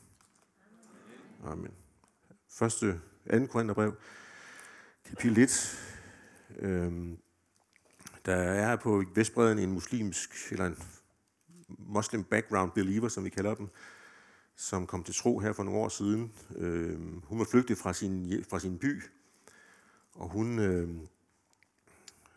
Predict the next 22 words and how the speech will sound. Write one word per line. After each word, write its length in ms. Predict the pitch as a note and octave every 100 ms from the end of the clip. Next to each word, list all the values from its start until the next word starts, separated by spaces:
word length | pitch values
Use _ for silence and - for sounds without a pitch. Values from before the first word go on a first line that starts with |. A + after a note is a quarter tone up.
| _ _ _ _ _ _
hun 100 | G#2
flygtede 260 | B2 A#2 G2+
til 160 | G2+
Bethlehem, 500 | F2 A#2+ B2 A2 G#2+
og 60 | G2
jeg 100 | G2
sidder 120 | B2
og 40 |
snakker 280 | G#2+ A2+ C3+
med 100 | A#2+
hende, 120 | A#2
og 60 | A#2
hun 100 | A2+
siger, 220 | - A#2
"Jeg 140 | A#2 G#2+
savner 380 | - G2+ C3
jo 80 | B2
min 160 | F#2+ E2+
familie. 540 | - F2 F2 - - - _ _ - - _ _ _ _
Jeg 60 | A#2
savner 400 | - A#2 C#3+ B2
min 420 | F#2+ E2 D2+